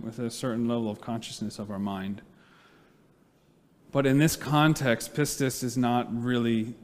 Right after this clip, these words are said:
mind. It's better understood as power.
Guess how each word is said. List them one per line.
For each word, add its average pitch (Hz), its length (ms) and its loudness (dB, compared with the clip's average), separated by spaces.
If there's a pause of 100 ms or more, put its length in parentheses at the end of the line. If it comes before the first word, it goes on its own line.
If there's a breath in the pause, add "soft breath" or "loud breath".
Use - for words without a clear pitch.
mind. 110 600 -2 (1600 soft breath)
It's - 140 -14
better 131 280 2
understood 117 880 0 (760)
as 117 180 -8
power. 113 600 -4